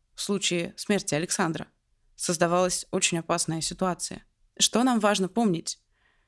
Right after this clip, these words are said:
Во-первых, Николай знает, что он должен наследовать престол, и знает о завещании.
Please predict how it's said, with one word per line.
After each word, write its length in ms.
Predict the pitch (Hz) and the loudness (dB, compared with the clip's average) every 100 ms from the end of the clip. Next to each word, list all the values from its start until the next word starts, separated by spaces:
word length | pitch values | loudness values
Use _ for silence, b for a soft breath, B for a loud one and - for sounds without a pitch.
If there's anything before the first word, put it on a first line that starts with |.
| _ _ - | _ _ -2
Во-первых, 380 | 170 208 277 254 | 2 4 4 2
Николай 380 | 220 202 196 202 | 2 4 2 2
знает, 500 | 208 175 196 220 _ | 2 2 0 -4 _
что 240 | - - | -6 -2
он 140 | 185 175 | 0 2
должен 340 | 165 160 185 | 0 0 -2
наследовать 560 | 180 - 165 151 165 _ | 0 -2 -2 -4 -8 _
престол, 500 | 185 185 - 151 - _ _ | -4 -2 -4 -8 -10 _ _
и 120 | 202 | 0
знает 360 | 175 170 175 175 | 2 0 0 -2
о 100 | 190 | -4
завещании. 680 | 170 180 - 156 151 170 | -4 0 0 0 -4 -8